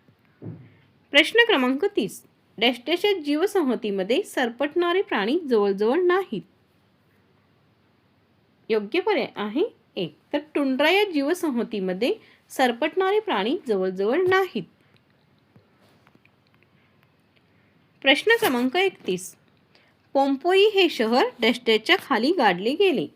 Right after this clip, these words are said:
योग्य पर्याय आहे दोन. तर पोम्पोई हे शहर ज्वालामुखीतून येणाऱ्या राखेच्या प्रवाहाच्या खाली गाडले गेले. प्रश्न क्रमांक बत्तीस,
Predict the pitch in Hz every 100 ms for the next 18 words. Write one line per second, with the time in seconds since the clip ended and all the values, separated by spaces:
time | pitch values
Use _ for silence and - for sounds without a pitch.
0 | _ _ _ _ _ _ _ _ _ _
1 | _ _ _ _ _ _ _ _ _ _
2 | _ _ _ _ _ _ _ _ _ _
3 | _ _ _ _ _ 202 196 240 415 381
4 | 208 180 185 233 466 - _ _ _ _
5 | _ - 208 202 151 - _ - 330 466
6 | - 269 254 311 359 427 403 415 - 214
7 | 247 - - _ _ - 208 233 247 330
8 | 392 - 233 285 370 - 240 220 208 254
9 | 359 240 214 - 285 381 370 233 202 202
10 | 190 202 208 208 247 359 226 185 196 233
11 | 330 339 170 120 _ _ _ _ _ _
12 | _ _ _ _ _ _ _ _ _ _
13 | - _ _ _ _ _ _ _ _ _
14 | _ _ _ _ - 294 - 440 440 262
15 | 247 254 403 392 - 180 -